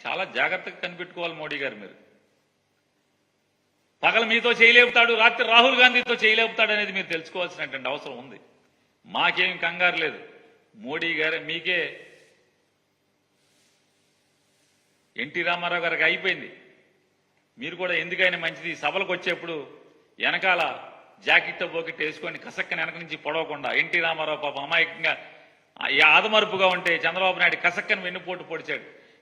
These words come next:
మీరు కూడా, మీరు మీటింగ్ చెప్పేప్పుడు వెనక చంద్రబాబు రాకుండా చూసుకోండి. మీ వాళ్ళకి, మీ గన్మెన్లకి చెప్పండి, ఆ నల్ల డ్రెస్సులు వేసుకున్న వాళ్ళకి, "నేను మీటింగ్ మాట్లాడేప్పుడు వెనక చంద్రబాబుని రానివ్వబాకండి రా బాబు" అని చెప్పాను. ఇవాళ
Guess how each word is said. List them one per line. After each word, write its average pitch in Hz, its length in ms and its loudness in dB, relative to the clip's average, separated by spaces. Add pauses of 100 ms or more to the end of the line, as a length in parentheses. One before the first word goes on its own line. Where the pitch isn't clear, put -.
మీరు 214 180 0
కూడా, 196 580 0
మీరు 185 160 -4
మీటింగ్ 226 360 2
చెప్పేప్పుడు 202 380 -2
వెనక 196 180 -2
చంద్రబాబు 196 460 -2
రాకుండా 202 460 2
చూసుకోండి. 185 360 -8
మీ 170 100 -6
వాళ్ళకి, 175 220 -2
మీ 160 120 -6
గన్మెన్లకి 175 460 -4
చెప్పండి, 165 460 -4 (880)
ఆ 120 40 -8
నల్ల 170 220 -2
డ్రెస్సులు 185 340 -2
వేసుకున్న 165 240 -6
వాళ్ళకి, 143 240 -4 (600)
"నేను 180 180 -2
మీటింగ్ 214 320 0
మాట్లాడేప్పుడు 190 520 2
వెనక 190 160 0
చంద్రబాబుని 190 540 0
రానివ్వబాకండి 180 640 4
రా 156 60 2
బాబు" 139 240 -2
అని 123 100 -6
చెప్పాను. - 300 -10 (880)
ఇవాళ 185 500 2